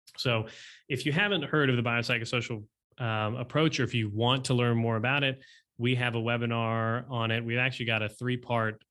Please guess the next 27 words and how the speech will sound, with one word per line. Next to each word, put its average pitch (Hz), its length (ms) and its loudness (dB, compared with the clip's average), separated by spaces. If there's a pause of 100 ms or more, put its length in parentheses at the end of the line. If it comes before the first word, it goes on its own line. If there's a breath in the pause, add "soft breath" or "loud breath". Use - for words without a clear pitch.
uh, 107 240 -2
free 120 400 0
mini 120 240 0
course 113 400 -2
on 120 140 -2
the 110 80 0
website. 113 480 -2
You 117 100 0
can 107 160 -2
go 107 540 0
and, 110 360 -2
and 117 140 -2
check 110 220 -4
that 107 100 -2
out 107 140 -2
as 101 100 -8
well, 104 340 -4 (360 loud breath)
or 131 100 4
just 123 220 2
read 120 200 4
anything 117 680 0 (500 loud breath)
by 107 260 0
folks 113 360 -2
like 107 160 -2
Lorimer 110 400 0
Moseley 107 920 0
and, 101 680 -2